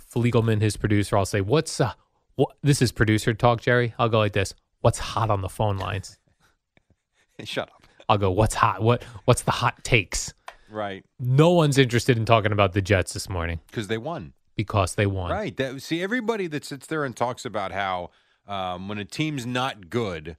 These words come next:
Speaker 2: all of a sudden we got nothing to talk about. That actually couldn't be more opposite.
Speaker 1: Yeah.
Speaker 2: The worse a team is, or as underachieving a team is, the more you wanna talk about 'em. We don't talk about the Yankees a lot during the season. Why?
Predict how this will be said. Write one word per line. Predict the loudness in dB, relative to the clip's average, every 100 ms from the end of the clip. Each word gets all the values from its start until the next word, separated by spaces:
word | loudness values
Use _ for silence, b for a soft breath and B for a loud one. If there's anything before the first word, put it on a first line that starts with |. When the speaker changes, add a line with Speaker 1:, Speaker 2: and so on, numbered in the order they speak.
| _ _ -8
Speaker 2:
all | -6
of | -6
a | -8
sudden | -6 -6 -6
we | -6
got | -4
nothing | -6 -8 -8
to |
talk | -6 -6 -6
about. | -6 -8 -6
That | -6 -6 -12 _ _ -8
actually | -8 -6 -8
couldn't | -8 -6 -6 -6
be | -6
more | -4 -4
opposite. | -4 -6 -6 -8 -10 -16 _
Speaker 1:
Yeah. | 0 2 2 -2
Speaker 2:
The | -2
worse | -2 0 -2 -2
a | -6
team | -6 -6 -4
is, | -4 -6 -8 -14 -20 _ _
or | -8 -6 -4 -4 -6
as | -4
underachieving | -4 -4 -4 -4 -4 -4 -4
a |
team | -4 -6 -4
is, | -4 -6 -10 _ _ _
the | -6
more | -4 -2
you | -4
wanna | -4 -2
talk | -2 -2
about | -4 -6 -8
'em. | -6
We | -4
don't | -2 -2
talk | -2
about | -2 -6
the |
Yankees | -6 -6 -6 -6
a |
lot | -4 -4 -4
during | -6 -4
the | -6
season. | -6 -6 -4
Why? | -4 -4